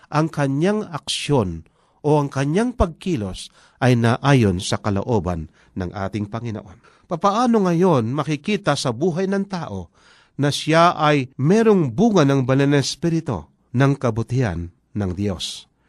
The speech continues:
Kaibigan, bagamat ang mabuting mga gawa ay hindi sukatan sa ating kaligtasan, subalit ang isang taong binago ng Diyos, ang isang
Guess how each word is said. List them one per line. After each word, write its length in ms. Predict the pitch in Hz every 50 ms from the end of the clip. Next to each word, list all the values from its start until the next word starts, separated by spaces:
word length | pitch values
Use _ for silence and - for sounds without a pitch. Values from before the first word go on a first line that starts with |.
| _ _ _
Kaibigan, 640 | - 151 156 156 196 220 196 180 185 170 160 143 - _
bagamat 640 | - 131 117 147 156 143 156 151 170 202 226 220 - - _ _
ang 240 | - 170 170 165 147
mabuting 720 | 139 135 117 98 92 107 180 233 226 226 - 247 240 233
mga 400 | 214 190 180 165 156 151 131 123
gawa 320 | 127 120 120 101 80 73 - _ _ _ _ _ -
ay 160 | - 143 156
hindi 560 | 143 110 151 156 139 127 110 107 160 240 240 -
sukatan 800 | - - 202 - 180 170 - - 165 156 120 101 87 85 87 92 - _ _ _
sa 360 | - - - 104 92 113 120
ating 200 | 123 - 151 156
kaligtasan, 960 | 156 175 175 185 180 180 160 - 160 123 98 - - 82 80 - 92 95 _ _ _
subalit 640 | - - - 92 80 95 127 160 165 135 131 127 - -
ang 160 | 139 139 151
isang 400 | 139 135 - - 143 113 107 104
taong 560 | - - 170 185 202 180 196 202 202 190 165
binago 560 | 113 92 107 104 98 98 131 190 214 196 196 226
ng 240 | 208 196 185 170
Diyos, 560 | 139 143 123 87 - - - - - - - _ _ _ _ _ _ _
ang 160 | - 131 139
isang 320 | 156 156 - - 147 131